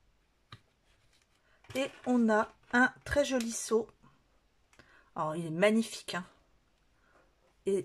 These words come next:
il est très lourd, hein. C'est très joli. J'aime beaucoup. Et le seau en lui-même. Alors, vous avez plusieurs choix. Quand vous choisissez le kit, on vous donne le choix entre plusieurs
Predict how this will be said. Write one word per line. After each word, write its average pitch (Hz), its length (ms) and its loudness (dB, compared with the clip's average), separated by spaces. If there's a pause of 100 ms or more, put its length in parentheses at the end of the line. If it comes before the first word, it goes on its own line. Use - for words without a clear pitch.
il 226 100 2
est 226 140 2
très 302 220 4
lourd, 208 260 0
hein. 240 160 -4 (2250)
C'est 202 160 -4
très 233 240 -2
joli. - 380 -6 (580)
J'aime 202 220 -2
beaucoup. - 400 -8 (1080)
Et 208 120 0
le 208 240 -4
seau - 500 -6
en 254 140 0
lui-même. 208 760 -2 (800)
Alors, 208 240 6
vous 240 240 -2
avez 277 180 4
plusieurs 311 440 2
choix. 202 360 2 (260)
Quand 247 140 0
vous 254 140 -4
choisissez 311 500 2
le 254 120 0
kit, - 280 -8 (140)
on 240 80 0
vous 226 120 -2
donne 269 220 2
le 240 60 4
choix 254 420 2
entre 220 240 -2
plusieurs 262 680 0